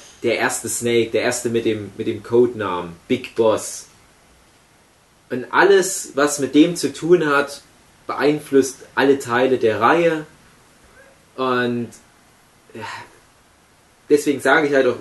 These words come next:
Metal Gear Solid zwei und drei musst du da halt auch zusammennehmen. Es ist so komplex. Es gibt halt diese legendäre Kriegsheldin, The Boss, die hatte wiederum diesen Ziehsohn,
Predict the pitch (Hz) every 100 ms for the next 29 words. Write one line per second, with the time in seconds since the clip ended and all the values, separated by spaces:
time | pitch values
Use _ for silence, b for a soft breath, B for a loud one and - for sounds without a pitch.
0 | 113 127 135 120 120 131 120 - 123 131
1 | 113 120 135 135 139 127 123 120 110 -
2 | 101 - 131 156 147 143 135 131 117 _
3 | _ _ _ _ _ - - - - 143
4 | 123 - - 160 156 147 120 120 117 110
5 | - 117 - 151 - 135 - B B B
6 | B B _ _ _ _ _ _ _ 127
7 | 120 123 127 151 160 143 139 127 - 175
8 | 180 - - 147 160 151 156 147 117 -
9 | 143 170 170 - - b b b b -
10 | 131 135 131 135 131 123 123 117 117 -
11 | - 170 180 175 160 156 156 151 151